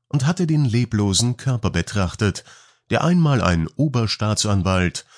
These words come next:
mit fatalem Hang zu stinkenden Zigarren gewesen war.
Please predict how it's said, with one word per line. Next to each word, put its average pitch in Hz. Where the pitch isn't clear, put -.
mit 127
fatalem 143
Hang 110
zu 87
stinkenden 101
Zigarren 80
gewesen 87
war. 71